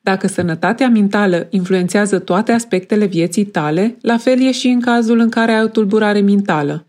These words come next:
Îți poate fi dificil să te descurci la școală, să te înțelegi cu prietenii tăi și să fii sănătos fizic. Adică te încurcă în a-ți trăi viața așa cum vrei tu.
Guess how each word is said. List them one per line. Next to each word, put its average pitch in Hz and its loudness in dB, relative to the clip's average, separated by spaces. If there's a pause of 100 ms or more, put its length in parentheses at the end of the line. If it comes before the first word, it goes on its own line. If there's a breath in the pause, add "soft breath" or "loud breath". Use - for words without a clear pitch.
Îți 196 -4
poate 214 0
fi 208 -2
dificil 185 -2
să 240 0
te 220 -2
descurci 190 -4
la 170 -4
școală, 214 0
să - -4
te 160 -10
înțelegi 170 -2
cu 214 -4
prietenii 214 0
tăi 220 0
și 226 -4
să 208 -4
fii 202 -4
sănătos 202 -2
fizic. - -4 (680 soft breath)
Adică 233 0
te 254 0
încurcă 262 0
în 240 2
a-ți 220 -2
trăi 233 2
viața 202 0
așa 196 -2
cum 202 0
vrei 185 0
tu. 156 -10